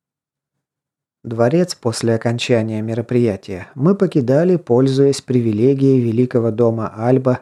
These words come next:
в числе первых. И внешне беззаботной компанией, спустившись по парадной лестнице,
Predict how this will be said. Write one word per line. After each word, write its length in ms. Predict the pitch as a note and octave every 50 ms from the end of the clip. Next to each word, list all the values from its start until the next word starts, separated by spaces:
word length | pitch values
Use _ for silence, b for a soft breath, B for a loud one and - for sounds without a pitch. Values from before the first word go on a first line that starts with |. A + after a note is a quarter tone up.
| _ _
в 40 |
числе 460 | _ - - A#2+ - - G#2+ G#2 G2 G2
первых. 520 | - B2+ A#2 G2+ F#2+ F2+ D#2+ D#2 - - _ _ _ _ _ _ _ _ _ _ _ _ _ _ _ _
И 160 | - B2 B2
внешне 460 | A2+ A#2 B2 B2 A#2+ A2+ - - A2+
беззаботной 720 | A2+ A#2 B2 A#2+ A#2 A2+ A2+ G#2+ A2+ A2+ G#2+ - A2 G#2+ G#2
компанией, 580 | - A2 G#2 G#2 - C3+ D3 C#3 A#2 G#2 G2+
спустившись 800 | G2 - - - B2+ - - - - A#2+ A2 G#2 - - G#2+ -
по 140 | - - A#2
парадной 440 | - A2+ A2 A2 G#2+ G#2 G#2 A2 G#2
лестнице, 680 | G2 G2+ A#2 B2 - - D#3+ D#3 - - E3+ E3+ D#3